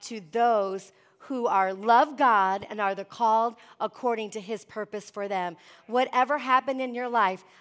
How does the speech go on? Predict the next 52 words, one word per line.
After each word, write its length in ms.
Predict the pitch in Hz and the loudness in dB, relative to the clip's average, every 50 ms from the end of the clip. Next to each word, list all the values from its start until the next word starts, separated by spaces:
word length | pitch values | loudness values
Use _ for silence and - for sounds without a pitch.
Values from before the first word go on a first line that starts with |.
| _ 202 | _ -6
God 320 | 175 254 240 240 240 240 | 0 4 4 4 4 4
can 180 | - - 254 226 | 0 -8 -10 -8
use 200 | 208 214 202 175 | -8 -10 -10 -10
it 100 | 214 - | -12 -14
for 140 | - - 202 | -12 -14 -14
good. 340 | 160 - 208 185 175 180 185 _ _ _ _ _ _ _ _ | -10 -8 -8 -8 -8 -10 -14 _ _ _ _ _ _ _ _
And 160 | - 262 254 | -2 -2 -2
you 120 | 262 277 269 | -2 -4 -6
think, 180 | 294 277 226 | -6 -6 0
"Well, 120 | 254 269 240 | 0 0 4
how 200 | 240 262 262 262 | 4 4 4 4
could 160 | 269 277 214 | 2 -2 2
that 160 | 262 247 247 | 2 0 0
happen?" 460 | 233 240 247 240 233 - 220 196 185 - - - _ | 0 -2 -4 -4 -4 -4 -8 -10 -10 -12 -20 -20 _
Well, 140 | - 247 247 | -4 -4 -2
when 180 | 247 247 247 247 | -2 -4 -4 -4
you 120 | 277 294 | -6 -4
get 120 | 311 330 | -4 -2
on 180 | 302 294 277 254 | 0 0 0 -2
the 120 | 247 233 - | -4 -4 -2
other 220 | 226 262 254 294 | -2 0 0 -2
side 540 | 285 - - 262 247 240 233 202 180 185 180 | -6 -4 -4 -4 -2 0 0 0 -2 -2 -6
and 180 | - 208 214 220 | -8 -8 -8 -8
you've 160 | 247 269 208 | -10 -8 -6
been 140 | 285 294 285 | -6 -6 -6
healed 560 | - - - 254 226 208 180 185 190 - - _ _ - - - | -8 -10 -10 -8 -6 -6 -6 -8 -12 -16 -20 _ _ -20 -18 -2
and 220 | - 247 247 247 240 | 0 0 0 0 -4
you've 160 | 254 285 226 | -6 -6 -2
been 160 | 285 285 277 | -2 -4 -4
forgiven, 480 | 269 - 277 254 202 262 262 220 240 233 | -2 -6 -8 -6 -2 -4 -2 -2 -2 -4
and 100 | 226 226 | -4 -6
even 300 | 214 254 262 294 294 277 | -6 -6 -6 -4 -4 -2
though 100 | 277 277 | -4 -4
you 160 | 269 262 269 | -4 -6 -10
think 260 | 262 - 277 262 262 | -10 -10 -12 -10 -10
your 100 | 262 247 | -12 -12
story 560 | - - - - 254 254 247 247 254 262 254 - - - - - _ | -12 -14 -8 -2 0 0 0 0 0 -4 -6 -8 -14 -18 -20 -10 _
is, 220 | - 233 214 - - | -4 -4 -4 -2 -4
is 240 | 233 214 - - - | -4 -4 -4 -8 -6
shameful 500 | - 294 277 277 285 262 - 277 269 254 | -4 -4 -4 -4 -4 -2 0 0 0 0
and 120 | 240 240 | -4 -6
hurtful, 520 | - - 254 247 226 - - 202 185 180 - - - - - 214 | -8 -8 -8 -8 -8 -6 -4 -4 -4 -4 -8 -16 -20 -20 -18 -4
God 300 | 190 262 254 277 302 269 | -2 0 2 2 0 0
will 100 | 269 277 | -4 -4
send 320 | - - - 285 262 262 | -4 -4 -4 -4 -4 -4
someone 460 | - - - 277 285 302 320 320 320 311 | -6 -6 -4 -4 -2 -2 -2 -4 -4 -6
to 240 | - - 320 330 | -8 -6 -6 -6
you 380 | 320 262 233 277 262 208 180 170 - _ _ _ _ _ _ _ _ _ _ _ _ _ _ - _ _ _ _ | -6 -6 -6 -4 -6 -6 -8 -10 -16 _ _ _ _ _ _ _ _ _ _ _ _ _ _ -20 _ _ _ _
to 160 | - 285 254 | -8 -8 -8
share 260 | - - 294 233 233 | -6 -2 -2 -2 -2
your 360 | 220 196 190 247 247 269 302 | -2 -4 -2 0 2 2 0
story, 760 | 294 - - - - - 320 262 226 208 190 - - - 175 | -2 -6 -12 -14 -6 -4 -2 -2 -2 -2 -4 -8 -12 -14 -16